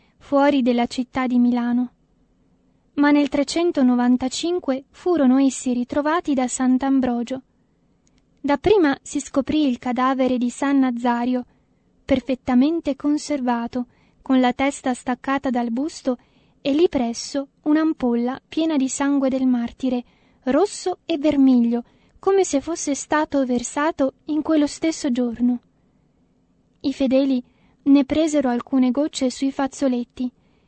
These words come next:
e ne fecero una specie di pasta, della quale Sant'Ambrogio mandò una particella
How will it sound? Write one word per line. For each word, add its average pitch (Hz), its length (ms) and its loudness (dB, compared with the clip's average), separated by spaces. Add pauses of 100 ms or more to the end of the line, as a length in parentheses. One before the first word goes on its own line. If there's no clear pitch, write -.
(120)
e 320 120 -2
ne 339 100 4
fecero 349 420 0
una 262 200 4
specie - 360 -6
di 277 140 -2
pasta, 233 560 -6 (560)
della 254 320 0
quale 254 440 2
Sant'Ambrogio 254 920 0
mandò 254 420 2
una 240 200 2
particella 247 840 -6